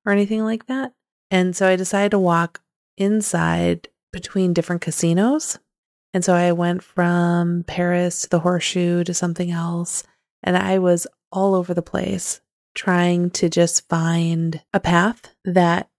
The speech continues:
could keep me going that wasn't in a smoke-filled room. So I was going kind of all over different casinos that were connected.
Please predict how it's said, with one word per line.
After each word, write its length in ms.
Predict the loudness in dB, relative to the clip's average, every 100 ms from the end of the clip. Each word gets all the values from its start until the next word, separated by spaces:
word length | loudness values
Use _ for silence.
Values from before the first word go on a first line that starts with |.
| _ _
could 200 | -4 -2
keep 180 | -2 0
me 140 | 0
going 560 | 2 2 2 0 0 0
that 160 | -2 -4
wasn't 300 | -4 -2 -2
in 120 | -2
a 80 | -2
smoke-filled 580 | -2 -2 -2 -6 -6
room. 340 | -6 -6 -8 -10 _ _ _ _ _ -6
So 180 | 0 2
I 120 | 2
was 100 | 0
going 500 | -2 -2 0 -2 -6 -10 -2
kind 200 | 2 2
of 80 |
all 240 | 2 2 2
over 220 | 2 2
different 280 | 0 0 -2
casinos 580 | -2 -2 0 2 2 0
that 120 | -2
were 100 | -2
connected. 720 | -4 -4 -4 -4 -4 -4 -6